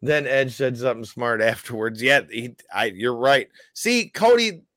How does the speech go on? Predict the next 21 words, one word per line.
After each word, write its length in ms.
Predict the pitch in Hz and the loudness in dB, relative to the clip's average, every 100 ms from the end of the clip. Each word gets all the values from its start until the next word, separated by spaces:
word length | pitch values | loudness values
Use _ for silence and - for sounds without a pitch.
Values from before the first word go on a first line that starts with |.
| _ _ - | _ _ -2
I, 360 | 226 415 185 | 2 2 0
man, 220 | 175 196 190 | -2 -2 2
I 140 | 190 | 2
appreciate 640 | 147 160 165 139 131 123 113 | 0 -2 -4 -2 -2 -2 -6
you. 120 | 120 | -6
He 160 | 151 | -6
says 300 | 170 185 180 | -4 -2 -2
he's 160 | 165 147 | -4 -6
coming 300 | 165 156 147 | -4 -4 -4
to 80 | 143 | 0
L 260 | 143 143 | 2 2
A, 300 | 147 135 120 _ _ _ | 2 0 -4 _ _ _
so 180 | - 120 | -8 -4
we're 160 | 131 147 | -2 -2
gonna 120 | 147 | -4
see, 360 | 143 147 143 135 | -4 -4 -4 -4
we're 200 | 147 147 | -4 -4
gonna 140 | 139 | -6
see 220 | - 147 | -6 -4
what's 240 | 135 123 135 | -4 -4 0
happening. 500 | 135 120 113 107 | 2 2 -4 -10